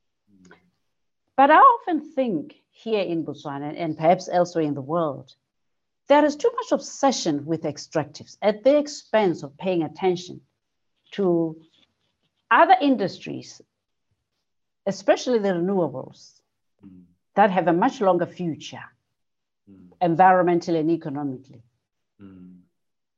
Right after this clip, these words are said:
Speaker 1: A-, and that as we obsess over citizen equity in mining and not looking at agriculture, manufacturing, I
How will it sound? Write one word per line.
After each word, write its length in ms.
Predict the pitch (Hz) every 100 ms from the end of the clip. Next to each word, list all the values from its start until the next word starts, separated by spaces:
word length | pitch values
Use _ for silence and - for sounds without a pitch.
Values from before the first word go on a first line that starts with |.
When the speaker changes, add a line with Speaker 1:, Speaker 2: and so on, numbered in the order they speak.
| -
Speaker 1:
A-, 180 | 233 240
and 220 | 247 226
that 280 | 233 330 349 - -
as 280 | 277 - -
we 420 | 381 339 285 -
obsess 720 | 202 - - - 240 190 - _
over 400 | 208 214 196 165
citizen 520 | - 214 220 208 170 -
equity 500 | 208 208 147 - - _ _ _ _ _ _ _
in 220 | 226 233 190
mining 540 | 190 190 160 147 - _ _ _ _ _ _ _ _ _ _ -
and 200 | 214 196
not 200 | 240 202
looking 260 | 208 190
at 100 | 180 196
agriculture, 640 | 190 175 - 190 180 180
manufacturing, 840 | 165 185 180 185 175 - 175 165 -
I 220 | 185